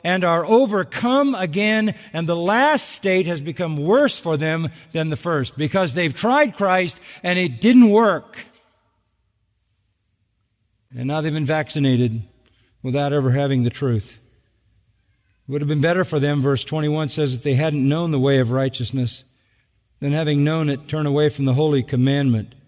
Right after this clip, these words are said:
handed on to them. The holy commandment. The Christian life is described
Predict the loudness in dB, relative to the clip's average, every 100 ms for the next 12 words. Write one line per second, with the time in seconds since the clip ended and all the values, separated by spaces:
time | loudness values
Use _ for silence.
0 | _ -6 -2 0 0 -2 -2 -4 -6 -6
1 | -6 -2 -2 0 -2 -6 -14 -10 -4 -2
2 | -2 -2 -4 -20 -18 -8 -4 -2 -2 -2
3 | -2 -2 -2 -4 -8 -14 -4 -2 -2 -4
4 | -4 -6 -2 0 2 0 -4